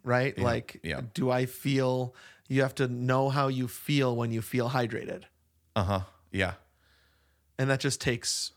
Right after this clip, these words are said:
Speaker 1: practice. Um, so, yeah, hydration, I think, was number one when I was looking up, "Why am I getting cramps?" It was because I
Speaker 2: Mm.
Speaker 1: was underhydrated.
Speaker 2: Mm,
Speaker 1: Um,
Speaker 2: mm-hmm.
Speaker 1: and then these other two were also important, that I, that I wasn't taking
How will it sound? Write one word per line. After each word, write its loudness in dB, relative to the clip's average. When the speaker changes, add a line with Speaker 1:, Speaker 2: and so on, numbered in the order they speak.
Speaker 1:
practice. -2
Um, 0
so, 2
yeah, 4
hydration, 2
I 0
think, -2
was 0
number 4
one 2
when -2
I 2
was 0
looking 0
up, -2
"Why 2
am -2
I -2
getting -4
cramps?" -6
It 0
was 2
because 4
I 2
Speaker 2:
Mm. 0
Speaker 1:
was -2
underhydrated. -2
Speaker 2:
Mm, 0
Speaker 1:
Um, 4
Speaker 2:
mm-hmm. -2
Speaker 1:
and 4
then 4
these 2
other 4
two 2
were 4
also 2
important, 0
that 2
I, 0
that 0
I 2
wasn't 0
taking -2